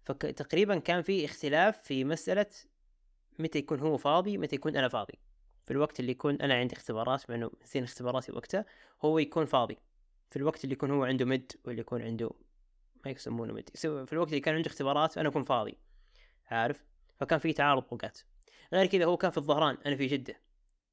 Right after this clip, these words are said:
ففي اختلاف في مسألة الأوقات في الصلاة. مثلًا لما نقول له نجتمع بعد صلاة العش-، بعد صلاة العصر، ترى وقت العصر عندي مختلف عن وقت العصر عنده. مرة قد سويناها، قل نجتمع،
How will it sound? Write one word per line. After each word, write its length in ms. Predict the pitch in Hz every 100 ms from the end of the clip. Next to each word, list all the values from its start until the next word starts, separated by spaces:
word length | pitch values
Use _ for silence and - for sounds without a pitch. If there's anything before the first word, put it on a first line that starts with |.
| _ _ _ _ -
ففي 380 | - 147 190 165
اختلاف 500 | 139 - 143 165 196
في 120 | -
مسألة 360 | 151 170 170 156 143
الأوقات 420 | 135 135 170 160
في 120 | -
الصلاة. 380 | 123 143 131 - _ _ _ _ _ _ _ -
مثلًا 120 | 143
لما 220 | 139 127 127
نقول 180 | 156
له 100 | 160
نجتمع 320 | 143 147 147 117
بعد 140 | 123
صلاة 140 | 156 135
العش-، 340 | 135 165 -
بعد 180 | 135 120
صلاة 260 | - 143 143
العصر، 440 | 120 123 170 135 - - _ _ _ _ _
ترى 140 | 127 123
وقت 240 | 156 -
العصر 360 | 135 160 131 127
عندي 320 | 185 170 185
مختلف 340 | 185 185 185
عن 100 | 143
وقت 160 | 165 -
العصر 280 | 151 151 139
عنده. 260 | 131 - - _ _ _ -
مرة 140 | 185
قد 80 | 175
سويناها، 580 | 170 156 156 160 127 120 -
قل 260 | 185 196 -
نجتمع، 420 | 185 - 180 165